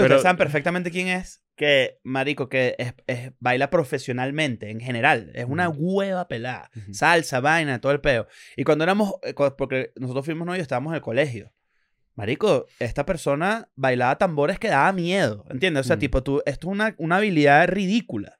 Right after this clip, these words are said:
Speaker 3: Claro.
Speaker 2: Y, y era llamativo para la edad que teníamos. O sea, esto era excepcionalmente ye-,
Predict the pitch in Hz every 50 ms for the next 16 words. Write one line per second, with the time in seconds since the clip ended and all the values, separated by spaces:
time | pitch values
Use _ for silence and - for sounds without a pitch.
0 | _ _ - 131 120 104 92 - _ _ _ - - 180 175 170 165 165 - -
1 | 170 165 165 170 208 240 233 185 220 190 165 165 156 - - 202 196 190 185 196
2 | 214 220 247 240 208 175 160 156 147 147 147 147 - 202 - 170 156 151 170 196
3 | 190 147 120 110 107 104 - - _ 127 123 156 156 143 139 123 135 - - 180
4 | 175 202 214 - - _ _ _ _ _ _ _ _ - 160 160 151 - 165 147
5 | - - - 151 147 151 160 175 185 202 202 190 - 214 214 185 175 - -